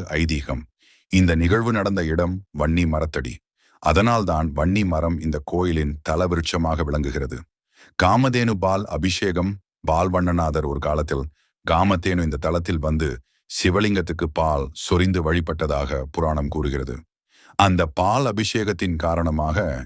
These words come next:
இங்கு உள்ள லிங்கம் பால் போன்ற வெண்மையான நிறத்தில் காட்சியளிக்கிறது. அதனால் இறைவனுக்கு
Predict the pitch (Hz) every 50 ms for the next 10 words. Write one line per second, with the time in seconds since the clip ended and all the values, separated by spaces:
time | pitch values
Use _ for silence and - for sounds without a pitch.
0 | - _ _ _ _ - 95 101 104 113 110 110 110 101 98 95 90 85 87 92
1 | 98 92 85 76 73 73 76 - _ _ _ _ _ _ - 90 90 92 104 120
2 | 131 113 - 107 101 98 95 95 90 78 71 80 80 87 87 90 92 92 90 92
3 | 87 80 80 78 80 82 78 - - 76 80 - - 78 78 76 - 80 71 69
4 | 69 69 65 64 62 60 - - _ _ _ _ _ _ _ _ _ - 82 85
5 | 90 87 90 101 113 110 90 78 71 - _ _ _ _ _ - 80 85 90 110
6 | 113 101 95 85 80 80 -